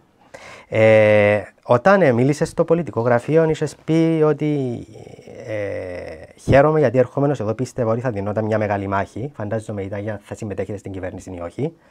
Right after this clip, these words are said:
"Μια μάχη στην οποία θα καλούμαστε να αποφασίσουμε αν,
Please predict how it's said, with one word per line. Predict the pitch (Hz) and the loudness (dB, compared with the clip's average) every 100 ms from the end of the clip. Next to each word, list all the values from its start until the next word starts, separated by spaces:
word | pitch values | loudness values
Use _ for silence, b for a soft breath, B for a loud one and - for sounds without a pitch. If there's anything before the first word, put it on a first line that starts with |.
| B B B B B | B B B B B
"Μια | 117 131 | -2 0
μάχη | 135 156 170 | 2 0 -2
στην | 185 | -2
οποία | 139 135 151 | 0 2 0
θα | 160 | 0
καλούμαστε | 127 123 143 160 | 0 0 0 -2
να | |
αποφασίσουμε | 139 107 151 160 160 | -4 -4 -2 -2 0
αν, | - | 0